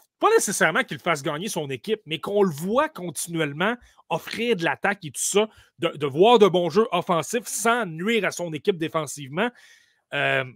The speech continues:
je te dirais qu'il va gagner énormément de points. C'est là que ça va être intéressant parce que tu dis,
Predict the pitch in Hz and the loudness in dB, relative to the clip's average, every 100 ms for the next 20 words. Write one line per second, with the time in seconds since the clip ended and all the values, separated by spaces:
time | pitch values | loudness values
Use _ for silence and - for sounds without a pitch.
0 | _ - 147 127 147 233 151 156 151 147 | _ -6 -4 0 -2 -2 0 2 4 2
1 | 143 196 - 160 156 190 156 156 151 135 | 0 -2 0 -2 6 6 6 0 -2 -4
2 | - 226 202 - 135 135 160 190 - 147 | -4 -4 -2 -4 -4 0 2 2 0 -2
3 | 147 - 139 139 123 - 180 165 - 135 | -2 -2 -2 -4 -4 -6 -6 -6 -10 -12
4 | - 120 135 185 | -12 -10 -8 -8